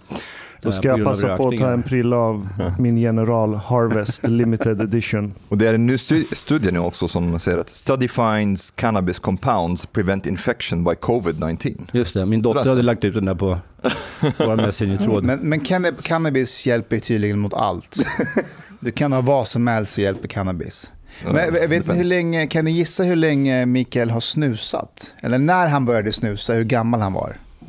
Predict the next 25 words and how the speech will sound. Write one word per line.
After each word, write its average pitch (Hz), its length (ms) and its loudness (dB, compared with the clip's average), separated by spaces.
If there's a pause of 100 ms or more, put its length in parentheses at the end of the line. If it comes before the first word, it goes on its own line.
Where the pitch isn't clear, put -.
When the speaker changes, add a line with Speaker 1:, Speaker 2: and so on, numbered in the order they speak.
(540)
Speaker 1:
Jag 127 140 4
misstänker 143 500 0
att 123 180 0
det 123 100 0
här 113 240 2
kommer 117 360 0
ge 113 220 0
mig 110 220 0
ytterligare 117 680 0
ammunition 110 880 0
i 113 100 -2
mitt 107 220 0
krig 110 300 2
mot 104 160 -2
att 107 240 -2
aldrig 104 260 0
sluta 101 300 0
snusa. 101 520 -2 (340)
Men 104 420 0 (140)
får 117 140 0
jag 110 80 2
gissa 110 260 0
att 104 100 -4
du 110 80 0
var 104 400 2